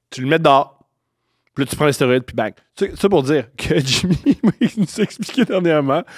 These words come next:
qu'il y a une semaine où il arrivait pas à comprendre ce qu'il, il con-, il contrôlait pas ses paroles. À cause, puis là, il a réalisé que c'est parce qu'il avait trop pris de stéroïdes.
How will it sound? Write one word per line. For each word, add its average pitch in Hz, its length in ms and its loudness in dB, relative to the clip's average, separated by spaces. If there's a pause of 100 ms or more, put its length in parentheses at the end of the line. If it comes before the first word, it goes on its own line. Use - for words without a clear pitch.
(240)
qu'il 170 120 2
y 160 80 2
a 156 40 4
une 156 140 0
semaine 175 500 -2 (200)
où 139 80 2
il 156 60 4
arrivait 143 240 4
pas 185 160 2
à 160 140 0
comprendre 151 420 -2
ce - 40 -16
qu'il, - 180 -20
il 135 100 -16
con-, 143 180 0
il 147 80 -2
contrôlait 135 400 2
pas 165 300 0 (240)
ses - 180 -4
paroles. 123 360 -2 (480)
À 123 80 -12
cause, 135 220 -6
puis 143 100 -2
là, 139 40 4
il 139 40 6
a - 40 4
réalisé 131 300 0
que 143 100 -6
c'est - 80 -10
parce 131 160 -10
qu'il 139 140 -2
avait 123 120 -2
trop 147 200 -4
pris 147 120 -10
de - 40 -18
stéroïdes. 123 360 -10